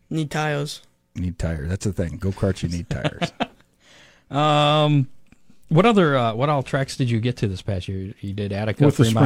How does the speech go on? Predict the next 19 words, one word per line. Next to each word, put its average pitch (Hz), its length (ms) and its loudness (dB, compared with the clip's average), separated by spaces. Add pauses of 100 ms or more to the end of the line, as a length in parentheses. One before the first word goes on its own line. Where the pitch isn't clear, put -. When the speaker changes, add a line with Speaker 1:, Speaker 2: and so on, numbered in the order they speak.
Speaker 4:
sprint 107 40 -6
car. 104 280 -2
Speaker 3:
Yeah, 120 200 0
with 104 160 -2
the 104 60 -4
sprint 101 240 -4
car. 92 200 -6 (100)
Sorry. 151 180 8
Speaker 1:
Attica, - 140 -6 (200)
Attica, 180 440 2
Fremont, 160 600 -2 (100)
Waynesfield. 147 680 -2 (140)
That's - 140 -20
about 143 280 -6
it. 139 220 -6 (500)
Speaker 3:
Do 120 80 4
you, 113 80 4
Speaker 1:
Right. 156 260 -2 (260)
Speaker 2:
Mm-hmm. 113 200 -4